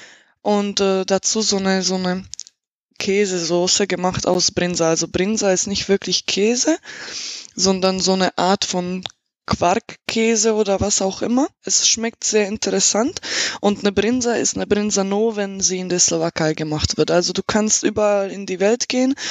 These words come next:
und eine Brinza kaufen, aber wenn sie nicht in der Slowakei gemacht ist, ist es keine Brinza. Da haben wir eine Schutzmarke, ne? Und das, das würde ich wirklich empfehlen, nur sehr vorsichtig sein. Äh,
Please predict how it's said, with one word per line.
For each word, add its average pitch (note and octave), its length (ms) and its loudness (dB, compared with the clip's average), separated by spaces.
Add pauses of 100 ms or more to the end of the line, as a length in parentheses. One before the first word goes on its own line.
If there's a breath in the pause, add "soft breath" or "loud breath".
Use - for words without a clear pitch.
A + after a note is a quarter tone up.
(260 loud breath)
und F#3+ 180 2
eine G3 80 4
Brinza G3 380 0
kaufen, C4 720 0
aber G3 320 0
wenn G3+ 180 0
sie F#3 100 -2
nicht G3+ 220 0
in G3 140 -2
der F#3 100 0
Slowakei F3+ 460 0
gemacht F#3+ 340 -4
ist, E3+ 160 0
ist - 220 0
es - 120 2
keine - 260 -4
Brinza. - 360 -4 (480 loud breath)
Da F3+ 180 2
haben F3+ 220 0
wir F3 140 2
eine E3+ 120 -6
Schutzmarke, - 840 -2
ne? G#3 200 -2 (1080 loud breath)
Und G3 400 0
das, - 340 0 (120)
das G3+ 300 -2
würde A3 160 2
ich G#3+ 140 -6
wirklich A3 340 0
empfehlen, A#3+ 600 -2
nur A3 160 -4
sehr A3+ 240 0
vorsichtig A3 560 0
sein. A3+ 260 0 (140)
Äh, G3 380 0